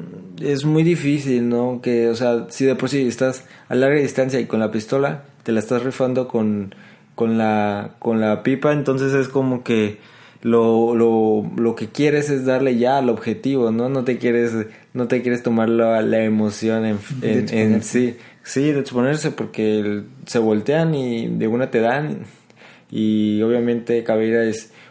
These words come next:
Speaker 1: uno de blindaje y no duras nada en, en un, en un combate uno contra uno si es que está muy lejano. También aquí dice, aumentada la dispersión de los disparos desde la cadera para reducir la vi-, viabilidad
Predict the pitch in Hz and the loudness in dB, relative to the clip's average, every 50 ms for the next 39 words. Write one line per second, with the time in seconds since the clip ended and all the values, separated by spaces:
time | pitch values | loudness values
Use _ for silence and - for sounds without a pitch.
0 | _ _ - 117 117 120 117 117 110 110 110 110 113 123 135 143 143 - 156 147 | _ _ -6 -2 0 2 2 4 4 4 2 2 2 2 0 0 -2 -4 -4 -4
1 | 135 127 123 117 113 113 120 123 127 123 123 131 127 123 127 - 120 117 120 123 | -2 -2 -2 -2 0 0 0 2 2 2 2 2 0 -2 -2 -2 -2 0 0 0
2 | 127 127 127 127 127 117 113 110 107 107 107 110 110 110 113 113 113 117 120 117 | 2 2 0 0 0 0 0 0 0 -2 -2 -4 -4 -2 -2 0 0 0 0 -2
3 | 117 113 113 - 120 117 120 120 120 113 123 120 117 117 117 117 117 123 120 120 | -2 -2 -2 -2 0 0 0 0 -2 -2 -2 -2 0 0 0 0 0 0 0 0
4 | 120 120 120 117 123 117 110 107 110 113 117 123 120 - - 120 123 123 - - | 0 0 -2 -2 -4 -4 -2 -2 -2 0 -2 -2 -4 -2 -2 0 0 0 0 -4
5 | 131 - - 127 120 120 120 117 113 104 90 - 120 120 113 104 92 - - _ | -4 -2 -2 0 0 2 2 2 0 0 -2 -2 -2 -2 -2 -6 -8 -14 -20 _
6 | _ _ _ _ _ _ _ - - - - - - - - - - - _ - | _ _ _ _ _ _ _ -20 -20 -20 -20 -20 -20 -20 -20 -20 -20 -20 _ -6
7 | - 113 113 117 117 113 - 131 123 123 131 131 127 131 - - 139 135 139 139 | -2 0 0 0 0 0 0 0 2 2 2 0 -2 -2 -2 0 2 4 4 2
8 | 139 139 139 - - - _ _ _ _ _ _ _ _ _ _ _ - 135 131 | 2 0 -4 -8 -14 -20 _ _ _ _ _ _ _ _ _ _ _ 0 2 2
9 | 131 123 120 110 127 127 135 139 147 151 147 139 - - 117 117 - 123 127 131 | 2 2 2 4 4 4 4 4 2 2 0 -2 -2 -4 -4 -2 0 0 0 2
10 | 139 139 135 123 110 110 - 127 127 135 139 135 131 117 117 120 117 113 110 - | 2 2 2 0 0 0 0 0 2 2 0 0 -2 -2 0 0 0 2 2 2
11 | 110 113 120 131 143 143 - 131 120 113 113 107 107 - - - 135 139 143 - | 2 2 2 2 0 0 0 -2 0 0 0 -2 -2 -6 -4 -4 -4 -4 -4 -6
12 | - - - _ _ _ _ - 131 135 135 131 131 127 131 131 - - - - | -12 -20 -20 _ _ _ _ -2 0 2 2 2 2 0 -2 -4 -6 -10 -18 -20
13 | _ _ - 131 139 143 147 139 135 127 117 110 110 104 113 120 123 127 - - | _ _ -6 -2 0 2 4 4 4 4 2 2 4 4 4 2 2 0 -4 -8